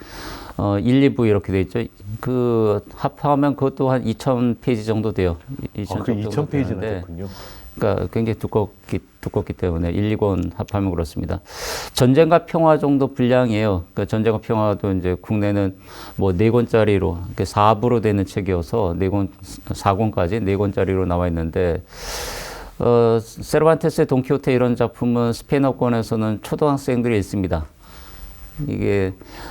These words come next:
Speaker 1: 어, 초등학교 들어가면 선물로 받는다고도 하는데,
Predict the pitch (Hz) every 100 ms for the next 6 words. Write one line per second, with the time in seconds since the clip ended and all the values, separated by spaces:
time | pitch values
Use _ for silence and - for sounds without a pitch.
0 | - - 101 98 - 135 127 127 110 113
1 | 107 107 101 135 131 120 107 101 98 92
2 | 90 87 87 82 85 82